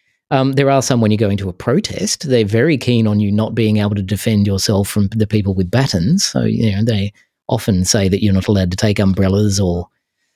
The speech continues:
um, or shields and so on because you look like you might be going to a riot.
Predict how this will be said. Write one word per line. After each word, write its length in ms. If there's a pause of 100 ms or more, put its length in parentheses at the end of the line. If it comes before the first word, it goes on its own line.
(260)
um, 520
or 180
shields 520
and 120
so 180
on 80
because 260
you 100
look 320
like 260
you 100
might 220
be 120
going 320
to 120
a 60
riot. 520